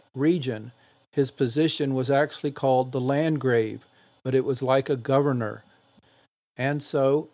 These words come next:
Mayer Amschel Rothschild had a close friendship with this man because he and his father had a rare coin business. The Rothschilds' family business was in dealing in r-, rare coins, and Prince Wilhelm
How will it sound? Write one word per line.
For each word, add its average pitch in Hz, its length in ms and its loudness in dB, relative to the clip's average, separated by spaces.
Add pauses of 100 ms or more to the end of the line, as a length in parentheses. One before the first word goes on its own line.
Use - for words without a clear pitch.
(120)
Mayer 139 400 2
Amschel 143 440 -2
Rothschild 135 680 2 (360)
had 131 200 0
a 139 40 2
close 147 340 0
friendship 147 500 -2
with 131 140 -2
this - 240 -4
man 123 400 -4 (440)
because 131 500 -2 (600)
he 143 160 0
and 151 100 2
his 143 140 -2
father 139 500 2 (420)
had 127 180 0
a 135 240 0 (360)
rare 135 320 2
coin 156 420 -2
business. 110 520 -6 (260)
The 120 120 -4
Rothschilds' 127 840 0
family 131 380 -4
business 131 500 -2
was 123 160 -4
in 127 240 -4 (320)
dealing 131 460 0
in 120 220 -4
r-, 123 180 -8
rare 135 320 2
coins, 135 540 -4 (280)
and 127 160 -6
Prince 147 320 -4
Wilhelm 131 600 -2